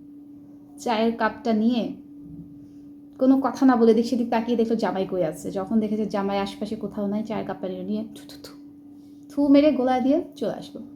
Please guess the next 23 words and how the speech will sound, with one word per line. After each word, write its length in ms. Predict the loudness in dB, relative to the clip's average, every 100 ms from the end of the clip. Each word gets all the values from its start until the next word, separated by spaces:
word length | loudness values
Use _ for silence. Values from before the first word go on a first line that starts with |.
| -20 -20 -20 -6
হাজব্যান্ড 360 | -4 2 4 6
তো 80 |
দিব্যি 500 | 6 6 4 2 4
মজার 280 | 6 6 4
সুখে 300 | 0 -4 -4
চা 160 | -4 -6
খাচ্ছে। 440 | -8 -12 -10 -12 -14 -18 -20 -20 -20 -14
তো 260 | -8 -6 -6 -10 -18 -20 -20 -20 -20 -20 -12
খাওয়ার 320 | -2 0 2
পরে 220 | 2 0
হাজব্যান্ড 540 | 0 -2 2 6 6
বলে 220 | 6 0 0
যে, 280 | 0 -2 -6 -18 -20 -20 -20 -20 -20 -20 -20 -20 -20 -20 -20 -10
"কী 140 | 2 2
ব্যাপার, 440 | 2 -2 -8 -8 -10 -18 -6
তোমাকে 260 | -2 0 2
খুব 180 | 0
খুশি 320 | -2 -2 2 4
খুশি 240 | 4 4
লাগছে?" 500 | 2 0 -4 -4 -4 -6 -2 6
বউ 140 | 8
বলে, 180 | 8 6
"না, 180 | 4